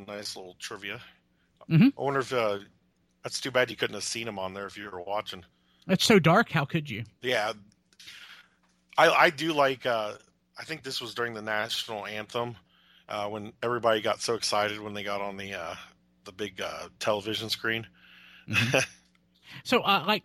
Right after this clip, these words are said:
Speaker 2: you know, obviously people were so into this. I, I, my grandma would tell me a story, uh, that my grandpa, who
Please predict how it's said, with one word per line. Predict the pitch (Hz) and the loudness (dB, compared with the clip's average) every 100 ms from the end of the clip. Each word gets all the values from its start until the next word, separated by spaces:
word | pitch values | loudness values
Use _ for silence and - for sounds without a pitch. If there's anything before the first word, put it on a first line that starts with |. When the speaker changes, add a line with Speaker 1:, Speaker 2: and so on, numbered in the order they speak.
| _ | _
Speaker 2:
you | 220 | 0
know, | 190 139 | 0 2
obviously | 190 220 - 131 | 0 0 -4 -8
people | 120 208 190 | -6 -6 -4
were | 135 110 | -6 -8
so | - 160 139 | 0 4 4
into | 160 | 2
this. | 107 87 - | -2 -6 -6
I, | 71 | -8
I, | 78 62 80 85 | -8 -8 -10 -12
my | - 143 | -8 -2
grandma | 156 165 160 135 - | 4 4 4 2 -2
would | 139 | -2
tell | 147 | 0
me | 143 | 0
a | 117 | 0
story, | - 127 113 120 - - - - - | -2 -2 -2 -4 -8 -20 -20 -20 -2
uh, | 135 127 | 2 4
that | 135 - _ | 2 -2 _
my | 160 151 | 2 4
grandpa, | 151 160 135 123 | 4 2 0 0
who | 131 | 0